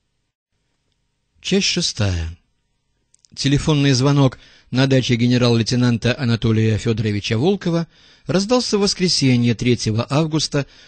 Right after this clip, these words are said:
около восьми часов вечера. Звонил не городской телефон в гостиной, которым пользовались домашние и номер которого, зарегистрированный на девичью фамилию жены, был в справочном бюро. Звонил аппарат, установленный в кабинете,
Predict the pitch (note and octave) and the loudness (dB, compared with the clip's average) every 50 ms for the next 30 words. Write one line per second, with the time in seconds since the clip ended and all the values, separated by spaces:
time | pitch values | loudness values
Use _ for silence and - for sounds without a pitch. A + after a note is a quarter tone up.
0 | _ - - F3 F3+ F#3+ F3 D#3+ C3+ B2+ A#2 - - C3 B2 C#3 B2 - - B2 | _ -6 -4 -4 -2 0 2 2 2 2 0 2 0 0 0 0 -2 -2 -2 0
1 | A#2+ A#2 A2+ G#2+ G2+ F#2+ - G2+ G2 F#2+ G2 G2+ - _ _ _ _ _ _ _ | 0 0 0 -2 -2 -2 -4 -6 -6 -6 -6 -8 -12 _ _ _ _ _ _ _
2 | _ _ _ _ _ - B2 C3 F3+ G3+ G#3 G#3 G3+ F3+ F3+ F#3 F#3 D#3+ D#3 D3 | _ _ _ _ _ -6 -2 0 0 0 0 0 0 0 0 0 0 2 2 2
3 | C#3+ B2+ - - - B2 B2 - - D#3 D#3+ D#3 - G3+ G3 F#3 F3+ G3 F#3 - | 2 0 -2 -2 0 0 0 0 0 -2 -2 -2 -2 -4 -4 -2 -2 -2 -2 -4
4 | - - G3 G3 F#3+ F#3+ F#3+ - _ _ _ _ - - E3 - F3 F3 E3+ D#3+ | -4 -6 -4 -2 -4 -4 -6 -8 _ _ _ _ -6 -4 -2 -2 0 0 0 0
5 | E3 F3 E3+ D#3 C#3+ D3+ D3+ D3+ C#3+ C3+ D3 D#3+ D#3 D#3+ D#3 C#3 - - D3 C#3+ | 0 0 0 0 0 0 -2 -2 0 0 -2 0 0 0 -2 -2 -4 -4 -4 -4
6 | C#3 C#3 C#3+ C#3 C3 C3+ C3 C3 B2 - C#3 - - C#3 B2+ C3 B2+ B2+ - - | -4 -2 -2 -2 -2 0 0 -2 -2 -2 -2 -2 0 0 2 2 2 0 -2 -4
7 | - - - _ _ - A2 B2 B2+ B2 A#2 C3+ A#2+ - - C3 C3 A#2 A#2 A2+ | -10 -20 -20 _ _ -4 -2 0 0 0 0 -2 -4 -2 -2 0 0 2 2 0
8 | A#2 A2+ A2+ A2+ A2+ B2 A#2+ A2+ B2 A#2+ A2 G#2 - A2+ G#2 G#2+ A#2+ A#2 A2+ G#2+ | 0 0 0 0 0 0 0 0 0 0 0 -2 -2 -2 -2 0 0 0 0 0
9 | G#2+ G#2+ A2 A2 G#2+ A#2 B2 B2 B2+ B2+ B2 - - - - _ - A2+ A#2+ A#2+ | 0 0 0 0 0 0 2 2 2 0 -2 -4 -12 -20 -16 _ -2 0 2 2
10 | A#2 - - - B2 A#2 A#2 - - B2 A#2 A2+ A#2 C3+ B2 A2 F#2+ F#2+ F#2+ - | 0 0 0 0 0 2 0 0 -2 -2 0 2 2 2 2 2 0 -4 -6 -12
11 | _ _ _ _ _ _ _ _ _ _ _ _ - A2+ C3 F3+ A3+ C4 C4 A#3 | _ _ _ _ _ _ _ _ _ _ _ _ -4 0 0 0 0 0 0 -2
12 | E3+ - D3+ D#3+ F#3 G3 G3 - - B2+ - - B2 B2 C#3 C#3+ C#3 C#3+ C#3 C3+ | 0 0 0 0 0 0 -2 -4 -8 -6 -4 -2 0 0 0 0 0 2 2 0
13 | C3+ B2 - - C3 B2+ C3 B2 A2 G2 F#2+ F2+ F2 - - G2 G2+ | 0 0 -2 -4 -2 0 0 0 0 -2 -4 -4 -4 -4 -4 -4 -6